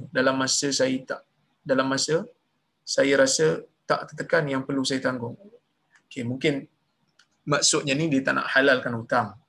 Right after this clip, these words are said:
Pertama, kalau tak nak halalkan hutang, nak pergi minta hutang tu tak ada masalah lah. Ha, bolehlah pergi minta. Ya. Jadi, ha, macam mana nak kurangkan perasaan stres tu? Ingat, dunia ni sementara saja. Dunia ni hanya sementara.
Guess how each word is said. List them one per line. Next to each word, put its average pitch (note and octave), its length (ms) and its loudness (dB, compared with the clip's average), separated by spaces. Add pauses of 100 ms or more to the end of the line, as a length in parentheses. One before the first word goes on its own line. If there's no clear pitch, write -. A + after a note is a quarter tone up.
(120)
Pertama, C3 340 0
kalau B2+ 200 6
tak C3+ 140 2
nak C3+ 160 2
halalkan B2 420 2
hutang, D3+ 240 2
nak C#3 100 -6
pergi B2+ 200 -4
minta C3 240 0 (240)
hutang B2 340 2
tu D3 140 -6
tak C3 120 -2
ada C3 140 -4
masalah B2+ 460 -2
lah. E3+ 100 2 (580)
Ha, A#2+ 80 -2 (100)
bolehlah A#2 360 2
pergi A#2+ 200 -4 (180)
minta. B2+ 260 0 (720)
Ya. C3 80 2 (720)
Jadi, C#3+ 200 2 (380)
ha, C3 200 -2
macam D#3+ 200 2
mana F#3+ 180 2 (120)
nak B2+ 120 2 (640)
kurangkan C#3 480 4
perasaan C3 420 2
stres D3 380 0
tu? B3 60 -8 (220)
Ingat, C#3 320 -2 (120)
dunia E3 340 0
ni G3+ 120 -4
sementara A#2 440 0 (100)
saja. G#2+ 240 -8 (680)
Dunia E3 300 2
ni G3 120 2
hanya D3 220 0
sementara. B2+ 460 0